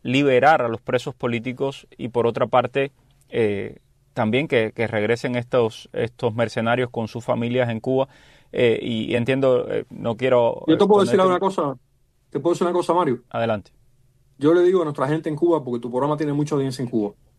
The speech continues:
Speaker 2: si hay cuerpos cubanos abandonados en Ucrania, si hay cubanos presos en Ucrania, no es por el gobierno de Ucrania,
Speaker 1: Así
Speaker 2: es por el
Speaker 1: es.
Speaker 2: régimen castrista. Eh, lo,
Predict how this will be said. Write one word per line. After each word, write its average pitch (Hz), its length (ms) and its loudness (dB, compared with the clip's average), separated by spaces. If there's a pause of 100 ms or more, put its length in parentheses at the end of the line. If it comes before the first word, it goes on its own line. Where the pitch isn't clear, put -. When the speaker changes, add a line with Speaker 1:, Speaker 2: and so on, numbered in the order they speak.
(260)
Speaker 2:
si - 200 2
hay 156 180 6
cuerpos 170 400 4
cubanos 151 420 2
abandonados 139 480 2
en 139 100 0
Ucrania, 117 420 -2 (1200)
si - 220 0
hay 151 160 4
cubanos 160 360 4
presos 160 220 0
en 160 80 0
Ucrania, 165 420 -2
no 131 100 0
es 147 60 0
por 151 140 2
el 139 60 0
gobierno 139 240 2
de 123 60 -2
Ucrania, 117 460 -4
Speaker 1:
Así 120 120 -4
Speaker 2:
es 123 60 -8
por 139 100 6
el 127 40 2
Speaker 1:
es. 131 40 2
Speaker 2:
régimen 131 240 2
castrista. - 340 -8 (800)
Eh, 127 320 6
lo, 123 220 0